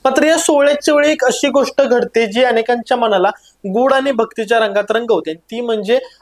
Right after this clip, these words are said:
आळंदीच्या मंदिराचा कळस हलतो ही श्रद्धा. वारकरी मंडळींच्या मते, पालखी सोहळा सुरू होण्यापूर्वी म्हणजेच प्रस्थान काळात ज्ञानेश्वर महाराजांच्या समाधी मंदिराचा कळस स्वतःहून हलताना दिसतो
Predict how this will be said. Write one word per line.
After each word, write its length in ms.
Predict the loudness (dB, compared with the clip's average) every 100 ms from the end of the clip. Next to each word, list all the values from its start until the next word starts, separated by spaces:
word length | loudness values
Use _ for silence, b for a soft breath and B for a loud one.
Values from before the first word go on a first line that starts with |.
| -2
आळंदीच्या 580 | 0 0 -2 -4 -2 -2
मंदिराचा 540 | -2 0 0 0 -2 -2
कळस 280 | 0 0 -2
हलतो 240 | -6 -6
ही 120 | -12 -6
श्रद्धा. 360 | -4 -4 -6 -20 _ b b
वारकरी 360 | 0 0 -2 -4
मंडळींच्या 540 | -4 -4 -4 -6 -4
मते, 320 | -4 -4 -2 -2 B B _ -4
पालखी 340 | -2 -2 -4
सोहळा 240 | 0 0
सुरू 240 | -2 -6 -6
होण्यापूर्वी 480 | -4 -4 -6 -10 -8
म्हणजेच 320 | -8 -10 -10
प्रस्थान 400 | -8 -8 -6 -6 -2
काळात 280 | 0 0
ज्ञानेश्वर 520 | 0 -6 -6 -6 -4 -4
महाराजांच्या 480 | -2 -2 -2 -6
समाधी 420 | -10 -8 -6 -6 -4
मंदिराचा 500 | -6 -4 -4 -6 -8
कळस 280 | -4 -4
स्वतःहून 380 | -4 -8 -6 -6
हलताना 320 | -6 -6 -8
दिसतो 300 | -6 -8 -10